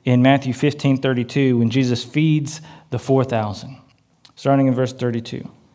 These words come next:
Jesus called his disciples and said, "I have compassion on the crowd because they've already stayed with me three days and have nothing to eat.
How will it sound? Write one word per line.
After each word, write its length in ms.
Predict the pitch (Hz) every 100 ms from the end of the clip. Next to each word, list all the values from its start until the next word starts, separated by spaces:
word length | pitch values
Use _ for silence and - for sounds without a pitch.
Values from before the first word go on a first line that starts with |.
| _ _ _ _ _ -
Jesus 320 | 127 190 175
called 380 | - 156 175 180
his 120 | 151
disciples 680 | 143 127 131 127 120 - -
and 160 | 143 117
said, 500 | 139 131 127 - - - _ _ _ -
"I 60 |
have 220 | 143 180
compassion 680 | - 139 - 175 175 - 156
on 160 | 147 131
the 80 | 123
crowd 540 | - 147 139 117 - - _ _ _ -
because 500 | 139 160 151 131 - - -
they've 200 | 151 156
already 300 | 151 156 147
stayed 360 | 127 151 156 151
with 100 | 139
me 160 | 131
three 320 | 117 139 147
days 420 | 147 143 135 123 127
and 120 | 127
have 180 | 127 120
nothing 400 | 139 156 151 143
to 120 | 147
eat. 360 | 160 147 -